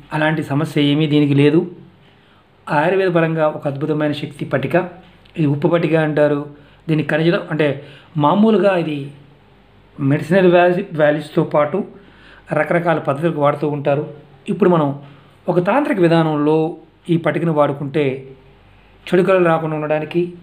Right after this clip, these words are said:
నిద్ర సరిగ్గా పట్టడానికి, చిన్నపిల్లలు నిద్రలో, నిద్రలో ఏడ్చే వారికి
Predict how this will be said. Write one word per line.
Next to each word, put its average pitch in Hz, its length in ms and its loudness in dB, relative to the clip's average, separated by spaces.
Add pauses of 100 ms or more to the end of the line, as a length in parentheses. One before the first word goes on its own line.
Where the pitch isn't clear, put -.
(180)
నిద్ర 160 160 0
సరిగ్గా 160 280 -4
పట్టడానికి, 147 580 -2 (320)
చిన్నపిల్లలు 175 440 2
నిద్రలో, 160 320 2
నిద్రలో 170 600 2
ఏడ్చే 165 220 0
వారికి 160 460 0